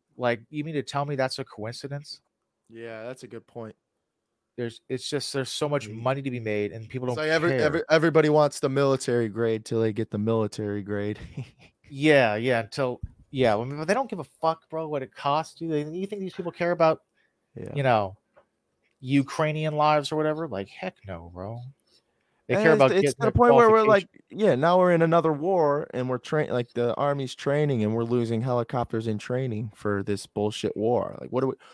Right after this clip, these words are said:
Speaker 2: what are we training for, man?
Speaker 1: I don't know. That's one of the
Speaker 2: Come
Speaker 1: reasons I got out, bro. Training,
Speaker 2: on.
Speaker 1: training nonstop for a war that we're not fighting at the time,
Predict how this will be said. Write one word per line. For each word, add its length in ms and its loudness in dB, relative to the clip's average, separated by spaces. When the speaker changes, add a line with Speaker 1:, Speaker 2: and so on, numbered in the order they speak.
Speaker 2:
what 100 2
are 40 2
we 60 0
training 380 4
for, 240 8
man? 440 2
Speaker 1:
I 20 -12
don't 140 -14
know. 240 -18
That's 180 -16
one 80 0
of 80 2
the 80 4
Speaker 2:
Come 320 10
Speaker 1:
reasons 40 6
I 40 2
got 260 4
out, 160 4
bro. 360 0
Training, 300 2
Speaker 2:
on. 480 0
Speaker 1:
training 400 -2
nonstop 760 6
for 280 0
a 40 0
war 380 4
that 300 6
we're 220 4
not 300 8
fighting 400 6
at 100 -2
the 80 -8
time, 380 -4